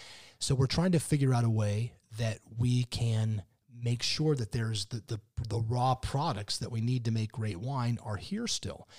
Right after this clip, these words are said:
Livermore's done a great job with, with conservancy of, of acreage for agriculture. So the South Livermore Valley Plan, which we can kind of see as we look out our windows and our vineyards are part of, uh,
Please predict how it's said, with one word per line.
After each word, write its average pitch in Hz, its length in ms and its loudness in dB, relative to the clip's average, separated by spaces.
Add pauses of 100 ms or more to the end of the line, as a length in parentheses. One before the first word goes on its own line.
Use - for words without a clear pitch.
(140)
Livermore's 190 360 4
done 175 140 2
a 151 40 0
great 139 200 2
job 101 380 -2
with, 113 300 -2
with 117 300 -2 (140)
conservancy 117 800 0
of, 113 320 -2 (340)
of 107 400 0
acreage 123 520 -2
for 120 600 -2
agriculture. - 680 -4 (500)
So - 220 0
the 120 120 0
South 160 360 2
Livermore 139 300 4
Valley 107 260 -2
Plan, 117 600 -2 (160)
which 117 280 -4
we 113 160 -4
can 120 140 -4
kind 110 180 -2
of 98 80 -2
see 165 240 0
as 123 120 0
we 110 80 0
look 113 180 0
out 113 100 0
our 104 100 0
windows 123 340 4
and 107 80 0
our 110 100 2
vineyards 110 320 -2
are 95 60 -10
part 220 320 -8
of, 104 220 -6 (540)
uh, 123 220 0